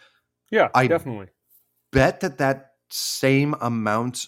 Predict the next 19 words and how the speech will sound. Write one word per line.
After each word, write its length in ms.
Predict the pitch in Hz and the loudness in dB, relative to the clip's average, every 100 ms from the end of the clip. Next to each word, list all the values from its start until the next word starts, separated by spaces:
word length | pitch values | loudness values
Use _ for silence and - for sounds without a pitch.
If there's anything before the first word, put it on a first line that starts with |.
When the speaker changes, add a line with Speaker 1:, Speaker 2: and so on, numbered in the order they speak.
| _ | _
Speaker 2:
of 760 | 113 110 107 104 104 92 - _ - | -2 0 0 -2 -6 -10 -18 _ -20
concern 800 | - 113 - 120 113 139 175 - _ 104 | -12 -10 -8 -6 -6 -6 -8 -12 _ -4
didn't 300 | 135 139 156 | 0 0 0
exist 420 | 135 110 123 - | -4 -4 -6 -4
when 80 | 117 | -8
it 80 | 104 | -6
came 240 | 110 95 | -8 -8
to 100 | 101 | -10
covid. 520 | - 104 92 - - - _ _ | -10 -8 -8 -12 -18 -20 _ _
I 240 | 101 123 151 | -2 -2 0
bet 300 | 147 139 139 | 0 0 -2
that 180 | 123 123 | -4 -4
the 180 | 104 113 | -8 -6
ideological, 1120 | 123 135 120 107 104 110 123 - 117 110 110 | -2 0 0 0 2 0 -4 -4 -2 -2 -2
like, 380 | 104 98 - - _ _ _ _ _ _ _ | -2 -4 -10 -20 _ _ _ _ _ _ _
um, 840 | 95 92 92 90 87 82 76 64 50 50 _ _ _ _ _ _ _ _ - _ | -8 -6 -4 -6 -8 -14 -16 -20 -20 _ _ _ _ _ _ _ _ _ -20 _
programming, 880 | - 135 135 135 135 135 139 147 139 _ _ 110 | -4 4 4 4 2 2 0 -2 -8 _ _ -6
the 200 | 110 98 | -4 -4
brainwashing, 1040 | 104 110 131 131 117 127 - 143 151 | -4 -4 -2 -2 -2 -4 -4 -4 -6